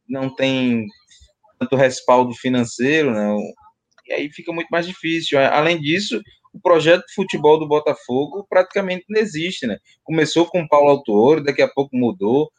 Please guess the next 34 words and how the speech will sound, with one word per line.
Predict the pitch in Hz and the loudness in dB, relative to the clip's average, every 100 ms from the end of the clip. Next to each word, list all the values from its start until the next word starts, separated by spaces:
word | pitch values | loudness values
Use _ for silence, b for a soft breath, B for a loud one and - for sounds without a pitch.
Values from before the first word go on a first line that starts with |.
| _ - | _ 2
trouxe | 156 160 | 2 2
um | 165 | 0
treinador | 156 156 151 143 135 143 135 | 2 2 4 2 4 4 4
que, | - 143 139 131 | 0 0 0 -2
contratou | 147 151 131 151 | -2 0 0 0
um | 143 | -2
treinador | 143 143 135 131 127 | -2 -2 0 0 0
que | 143 | 0
não | 151 160 | 2 2
assumiu, | 156 135 123 135 170 170 _ _ | 2 0 2 2 0 -2 _ _
porque | 143 131 | -4 0
fez | 147 135 | 0 2
uma | 139 | 0
cirurgia, | 131 139 127 110 117 151 160 | -2 -2 0 0 -2 -2 -2
quem | - 143 | -2 -6
ficou | 135 127 143 143 120 _ _ _ | -6 -2 2 2 0 _ _ _
foi | 139 139 | 2 4
o | 127 | 2
filho | - 135 131 | 0 0 2
dele, | 117 135 135 | 4 2 4
que | 139 | 4
é | |
o | 131 | 4
auxiliar, | 123 - 123 110 110 135 - _ _ - | 4 -2 -2 0 2 2 -2 _ _ -4
daqui | 160 | -2
a | |
pouco | 139 160 151 | -2 -6 -2
demitiu | 170 175 156 156 175 | 0 0 -2 -2 -2
o | 160 | 0
treinador | 165 160 151 147 147 135 110 _ _ _ - | 0 0 0 2 2 2 0 _ _ _ -4
sem | 160 170 | 0 4
ele | 170 160 | 4 2
mesmo | 156 151 151 | 0 0 -2
assumir, | 143 - 123 113 131 170 | -2 -2 -2 0 0 -4